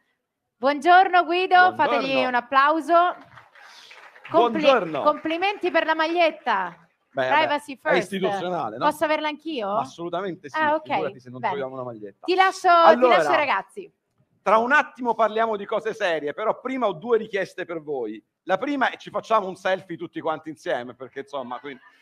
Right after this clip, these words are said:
Speaker 2: se voi state in posa io faccio il selfie, posto che non lo pubblico, eh? Vai, selfie, adesso, vai. Allora, fatto il selfie, perché non mi ricapita più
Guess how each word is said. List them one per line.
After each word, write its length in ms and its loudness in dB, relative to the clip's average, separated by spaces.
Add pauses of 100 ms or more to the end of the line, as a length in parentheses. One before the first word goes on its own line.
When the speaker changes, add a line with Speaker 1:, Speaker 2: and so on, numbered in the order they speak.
(120)
Speaker 2:
se 160 -4
voi 260 6
state 280 2
in 120 -8
posa 420 4
io 140 0
faccio 300 0
il 80 -14
selfie, 500 0
posto 460 -2
che 240 -4 (680)
non 280 -2
lo 120 -2
pubblico, 600 -2
eh? 60 6 (200)
Vai, 340 2 (560)
selfie, 840 -2 (1040)
adesso, 720 0 (340)
vai. 300 2 (1000)
Allora, 580 4
fatto 400 2
il 100 -6
selfie, 540 -2
perché 300 -2
non 120 -4
mi 100 -6
ricapita 500 0
più 400 -8